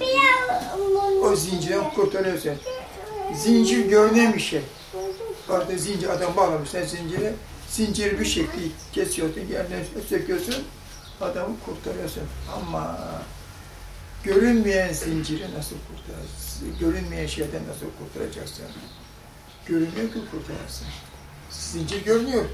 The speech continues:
Zincir kesti, kurtardı. Görünmeyen zincirini nasıl keseceksin, kurtaracaksın?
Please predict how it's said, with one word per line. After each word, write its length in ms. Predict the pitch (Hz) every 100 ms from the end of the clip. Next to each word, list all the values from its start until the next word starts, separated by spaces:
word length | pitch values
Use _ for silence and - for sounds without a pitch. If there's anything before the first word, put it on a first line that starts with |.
| - - - - - - -
Zincir 320 | 185 180 -
kesti, 420 | 226 - 226 254 - - - - - - -
kurtardı. 460 | 196 165 185 156 - - - - - - - - - -
Görünmeyen 600 | 185 196 226 220 202 196
zincirini 720 | 151 165 160 147 156 160 156 156 147 -
nasıl 280 | 143 - 156 143 - 160 151 - - 165 156 170 156
keseceksin, 540 | 151 156 151 - 147 -
kurtaracaksın? 640 | - - - - -